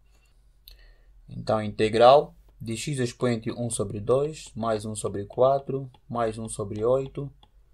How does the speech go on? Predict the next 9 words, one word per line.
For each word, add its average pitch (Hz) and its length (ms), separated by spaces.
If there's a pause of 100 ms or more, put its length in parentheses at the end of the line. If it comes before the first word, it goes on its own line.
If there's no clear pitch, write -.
(280)
mais 131 520
até 110 540
o - 20
infinito 117 800 (840)
d 117 200
de 131 120
x. 87 500 (1300)
Vamos 151 300
reescrever 120 760